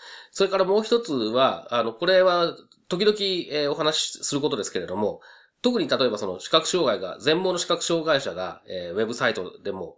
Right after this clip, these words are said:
まあ、アプリでも同じですけども、使った時に、「あー、使いやすい、これはアクセシビリティが高い」っていうふうに思うことは、まあ、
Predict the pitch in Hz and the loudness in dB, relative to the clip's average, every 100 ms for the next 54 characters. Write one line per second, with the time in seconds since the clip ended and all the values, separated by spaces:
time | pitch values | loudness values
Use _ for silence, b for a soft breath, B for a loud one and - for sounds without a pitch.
0 | - 104 - 120 185 120 85 87 104 107 | -8 -6 -4 -2 0 -2 -4 -6 -6 -4
1 | 117 - - - - 135 - 127 135 - | -6 -6 -8 -6 0 0 0 -4 -6 -10
2 | 95 82 B B B B 165 190 - 190 | -10 -10 B B B B 2 2 4 4
3 | 190 190 175 151 151 139 165 170 165 123 | 4 2 4 4 4 2 -2 -2 -2 -2
4 | 110 - 127 117 - 92 98 90 113 175 | -4 0 0 0 -8 -10 -10 -6 0 0
5 | - 104 92 82 180 151 - - | 0 -4 -6 -6 2 2 2 -10